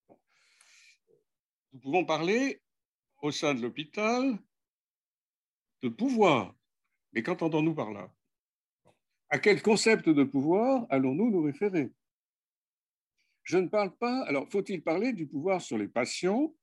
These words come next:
s'il y en a un, mais il semble qu'il y en ait un. Faut-il parler du pouvoir au sein même de l'institution entre ceux qui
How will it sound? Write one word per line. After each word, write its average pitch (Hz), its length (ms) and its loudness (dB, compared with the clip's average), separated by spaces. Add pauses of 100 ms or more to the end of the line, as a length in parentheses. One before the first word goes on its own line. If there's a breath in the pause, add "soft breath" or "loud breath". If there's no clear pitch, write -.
(220)
s'il - 200 -20
y - 40 -20
en - 40 -14
a 151 180 -2
un, 320 60 0 (920)
mais 98 100 -10
il - 80 -10
semble - 160 -6
qu'il 104 140 -10
y - 20 -6
en 98 60 -4
ait 135 80 -4
un. 262 180 0 (1040)
Faut-il 156 300 2
parler 151 260 6
du 120 140 2
pouvoir 120 560 0
au 170 100 6
sein 175 180 0
même 160 200 4
de 123 80 0
l'institution 117 920 -2 (760)
entre 131 360 4
ceux 139 280 2
qui - 340 -6